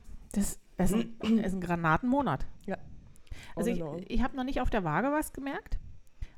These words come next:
Speaker 1: aber ich habe heute gemerkt, die Hose, die ich anhabe, ich zeig sie jetzt nicht. Keine Panik.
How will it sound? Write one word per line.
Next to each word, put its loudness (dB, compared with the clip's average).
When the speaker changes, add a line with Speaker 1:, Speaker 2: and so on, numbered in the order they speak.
Speaker 1:
aber 4
ich -2
habe 4
heute 4
gemerkt, -2
die 0
Hose, 0
die -2
ich -4
anhabe, -2
ich -6
zeig 0
sie -8
jetzt -10
nicht. -10
Keine -4
Panik. 0